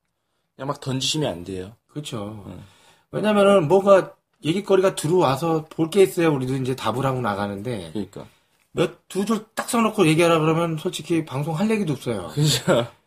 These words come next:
Speaker 2: 그 얘기 갖고 만들어내서 해야 되는데,
Speaker 1: 네.
Speaker 2: 그럼 그 사람이 얘기한 취지와 틀리게 나가요.
Speaker 1: 그죠.
Speaker 2: 그렇게 하지 말고 좀 자세히 지금 자신의 그 운동하는 법이나 이런 걸 얘기해 주시면
Speaker 1: 음.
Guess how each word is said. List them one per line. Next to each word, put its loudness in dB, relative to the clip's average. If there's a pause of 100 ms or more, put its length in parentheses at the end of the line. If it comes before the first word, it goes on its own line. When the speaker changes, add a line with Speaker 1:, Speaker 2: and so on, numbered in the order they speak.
(180)
Speaker 2:
그 4
얘기 4
갖고 4
만들어내서 4
해야 4
되는데, 0
Speaker 1:
네. -10
Speaker 2:
그럼 0
그 -6
사람이 -4
얘기한 -2
취지와 -6
틀리게 -4
나가요. -8
Speaker 1:
그죠. -6 (640)
Speaker 2:
그렇게 -2
하지 -6
말고 -6 (340)
좀 -16
자세히 -4
지금 -12
자신의 -10
그 -10
운동하는 -8
법이나 -14
이런 -14
걸 -14
얘기해 -12
주시면 -12
Speaker 1:
음. -14